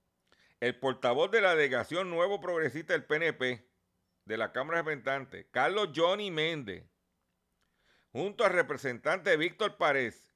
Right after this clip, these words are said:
rechazaron este martes la nueva propuesta de la Junta de Supervisión y Administración Financiera para la reestructuración de la deuda de la Autoridad de Energía Eléctrica.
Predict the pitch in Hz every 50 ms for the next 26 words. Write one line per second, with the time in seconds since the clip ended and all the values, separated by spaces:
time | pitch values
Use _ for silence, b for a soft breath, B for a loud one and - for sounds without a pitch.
0 | _ _ - 120 131 - - 123 110 - - 127 143 170 190 196 180 - - 202
1 | 180 170 160 160 156 160 208 196 180 160 135 127 127 131 143 160 180 190 185 185
2 | 160 135 - - 135 151 160 - - 185 185 175 143 123 113 110 131 151 160 160
3 | 180 175 170 165 151 135 117 131 110 113 113 107 107 95 - 120 127 139 160 175
4 | 170 156 151 139 123 113 113 101 - 123 143 135 135 165 165 160 156 151 156 160
5 | 135 120 104 95 90 90 - _ _ _ _ _ _ _ _ _ b b b b
6 | b b b b b b _ - 139 143 147 143 143 135 131 135 123 - 131 120
7 | 101 127 117 120 117 113 127 139 156 170 165 170 160 151 156 170 190 180 185 170
8 | 156 147 135 127 - 120 110 104 104 117 139 151 147 131 135 139 143 139 135 127
9 | - - 110 98 - - 78 -